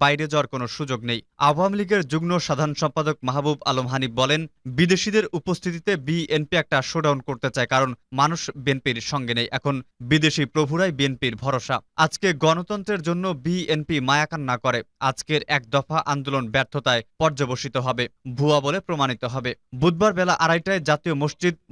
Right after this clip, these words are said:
বাইতুল মোকাররমের দক্ষিণ পাশের সড়কে ক্ষমতাসীন আওয়ামী লীগের শান্তি সমাবেশ শুরু হয়েছে।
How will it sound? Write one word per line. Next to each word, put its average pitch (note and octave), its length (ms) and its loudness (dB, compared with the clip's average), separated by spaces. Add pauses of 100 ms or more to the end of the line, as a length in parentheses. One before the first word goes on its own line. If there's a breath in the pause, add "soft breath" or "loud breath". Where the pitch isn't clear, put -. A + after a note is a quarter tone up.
(100)
বাইতুল D#3 400 2
মোকাররমের C#3+ 420 0 (100)
দক্ষিণ C#3+ 320 -2
পাশের C3+ 320 -2
সড়কে C#3 280 -2 (100)
ক্ষমতাসীন C3+ 480 -4 (100)
আওয়ামী B2+ 300 0
লীগের A#2 240 -2 (280)
শান্তি D#3+ 340 2 (100)
সমাবেশ C3+ 400 -2
শুরু D3 200 -2
হয়েছে। B2 260 -2